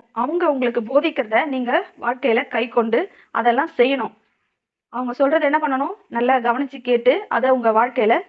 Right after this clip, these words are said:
செய்யணும். ஆனா அவங்களுடைய செய்கையின்படியோ செய்யாதிருங்கள் அப்படின்னு சொல்றாரு. அவங்க செய்கையின்படினா அவங்க சொல்றத செய்யலாம், ஆனா அவங்க செய்யறாங்கல்ல செயல்கள், அந்த செயல்களை பார்த்து நீங்க செய்யக்கூடாது. ஏன்னா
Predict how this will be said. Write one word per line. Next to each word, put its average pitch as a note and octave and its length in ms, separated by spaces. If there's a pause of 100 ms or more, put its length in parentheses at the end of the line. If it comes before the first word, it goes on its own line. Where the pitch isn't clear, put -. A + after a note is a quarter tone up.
(240)
செய்யணும். B3+ 500 (120)
ஆனா C4+ 320 (520)
அவங்களுடைய B3+ 420 (160)
செய்கையின்படியோ D4 840 (260)
செய்யாதிருங்கள் B3 720 (120)
அப்படின்னு A3 320
சொல்றாரு. G3+ 340 (320)
அவங்க B3 220 (140)
செய்கையின்படினா B3 680 (420)
அவங்க B3 360
சொல்றத D#4+ 360
செய்யலாம், B3+ 560
ஆனா C4+ 400
அவங்க A#3+ 240 (100)
செய்யறாங்கல்ல C#4+ 480
செயல்கள், B3 500 (260)
அந்த E4 320
செயல்களை E4 440
பார்த்து A3+ 280
நீங்க B3+ 380
செய்யக்கூடாது. A#3 600
ஏன்னா B3 300